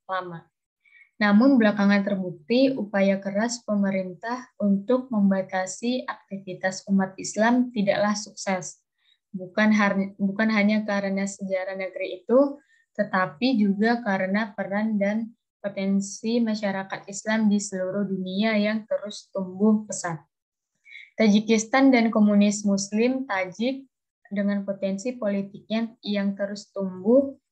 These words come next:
menunjukkan betapa dalam dan kuatnya pengaruh Islam dalam kehidupan masyarakat tradisional Muslim di Asia Tengah.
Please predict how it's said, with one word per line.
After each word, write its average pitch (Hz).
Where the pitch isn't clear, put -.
menunjukkan 226
betapa 214
dalam 208
dan 196
kuatnya 196
pengaruh 190
Islam 202
dalam 190
kehidupan 196
masyarakat 196
tradisional 196
Muslim 208
di 202
Asia 175
Tengah. 156